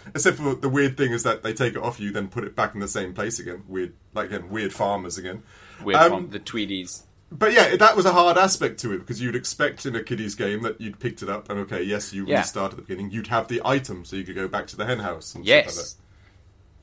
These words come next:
Speaker 1: But yeah, I just got, I found this, whereas you found it inherently charming, I found it inherently boring.
Speaker 2: I think
Speaker 1: I was
Speaker 2: charming is the perfect word that I can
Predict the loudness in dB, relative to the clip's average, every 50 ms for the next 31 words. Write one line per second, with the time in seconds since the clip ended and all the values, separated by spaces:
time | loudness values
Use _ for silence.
0 | _ _ -20 -20 _ -20 -20 -20 -20 _ _ -10 -10 -2 2 4 4 6 6 4
1 | 4 2 2 2 2 2 2 0 0 0 0 0 0 0 2 2 2 2 4 6
2 | 6 6 6 6 4 4 4 2 -2 -6 -10 -18 -20 -20 -16 -2 4 4 6 6
3 | 6 2 0 -2 -4 2 6 6 6 6 6 2 0 0 0 -6 -14 _ -20 _
4 | _ _ _ -10 -6 -2 0 0 0 -2 -4 -8 -8 -2 2 4 4 4 4 2
5 | -2 -4 -6 -8 -10 -18 -20 -20 -20 -20 -20 -12 -4 0 0 0 2 2 2 2
6 | 2 0 -4 -4 -6 -4 -2 -2 -2 -2 -4 -6 -6 -6 -8 -14 -20 -20 -20 -20
7 | -20 -14 -6 -4 -4 -4 -4 -6 -8 -10 -14 -18 -20 -18 -16 -10 -10 -8 -4 -4
8 | -4 -2 0 4 6 6 6 6 4 2 -2 0 -2 -2 -2 -4 -6 -4 0 0
9 | 0 0 -2 -6 -6 -4 -4 -2 -2 -2 -2 -2 -2 -2 0 -2 -2 -4 -8 -10
10 | -10 -10 -12 -16